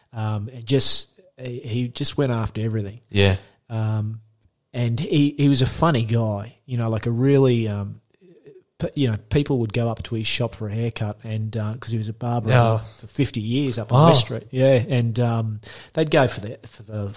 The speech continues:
Speaker 1: the laugh
Speaker 2: Yeah.
Speaker 1: and the, and the, just the banter. It was,
Speaker 2: Yeah.
Speaker 1: it was just a good, good time. And I'd go up after school,
Speaker 2: Yeah.
Speaker 1: um, and I'd sit there from, from three o'clock till five o'clock. I'd sweep the floor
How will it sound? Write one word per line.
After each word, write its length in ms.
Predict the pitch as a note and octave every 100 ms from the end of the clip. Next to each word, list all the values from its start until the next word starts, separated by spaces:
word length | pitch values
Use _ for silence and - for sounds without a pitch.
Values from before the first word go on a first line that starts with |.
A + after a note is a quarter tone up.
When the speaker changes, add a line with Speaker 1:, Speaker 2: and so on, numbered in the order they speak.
| -
Speaker 1:
the 100 | G2
laugh 440 | G#2 G#2 - -
Speaker 2:
Yeah. 320 | A2 G#2 G2
Speaker 1:
and 120 | A2+ A2
the, 220 | A2+ A#2
and 160 | A2+
the, 220 | G#2 G2+ A2
just 200 | - -
the 60 | A2
banter. 420 | G#2 G2 G2 G2
It 120 | B2+ A#2+
was, 280 | A#2+ F#2+
Speaker 2:
Yeah. 140 | G#2+ B2
Speaker 1:
it 120 | C3+
was 180 | B2 G2+
just 200 | C3 -
a 40 |
good, 340 | A2 B2 A#2+ A2 _ _
good 180 | B2+ -
time. 260 | A2 A2+
And 80 | A2+
I'd 160 | D3+ D#3
go 180 | C3+ G#2+
up 240 | G2+ - _ _
after 260 | A#2 G#2+ -
school, 560 | - - C3+ G#2 G#2+ - _
Speaker 2:
Yeah. 80 | A#2 A2 _ _ _
Speaker 1:
um, 360 | A2+ A2 G#2+ A2+
and 100 | B2
I'd 160 | C3+ B2+
sit 260 | - B2
there 220 | - G#2+ G#2
from, 360 | - G2+ G2+ -
from 180 | - G2+
three 260 | - A#2+
o'clock 280 | A2 A2 G#2+
till 100 | G#2
five 280 | - A2 A2
o'clock. 300 | - A#2 G#2+
I'd 120 | G2+
sweep 280 | - B2+ B2
the 80 | A2
floor 400 | - G#2+ A2+